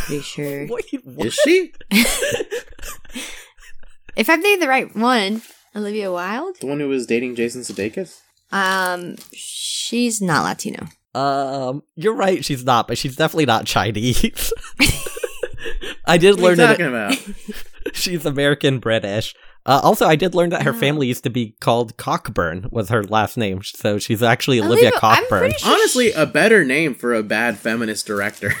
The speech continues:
Speaker 3: <laughs>
Speaker 2: Christina Aguilera.
Speaker 1: Famously Ecuadorian.
Speaker 2: Yeah, good job. Brad Pitt.
Speaker 1: Brad Pitt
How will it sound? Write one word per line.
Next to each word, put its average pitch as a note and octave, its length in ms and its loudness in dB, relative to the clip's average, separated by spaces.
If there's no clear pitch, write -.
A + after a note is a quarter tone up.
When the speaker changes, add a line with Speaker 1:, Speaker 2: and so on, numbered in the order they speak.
Speaker 3:
<laughs> - 360 -20
Speaker 2:
Christina C#3+ 560 2
Aguilera. F#2+ 680 0
Speaker 1:
Famously G3+ 800 4
Ecuadorian. D#3+ 720 0
Speaker 2:
Yeah, D#4 380 -2
good A#2 220 -6
job. A2+ 380 0
Brad C#3 320 4
Pitt. B2 300 2
Speaker 1:
Brad G#3 320 2
Pitt - 500 -6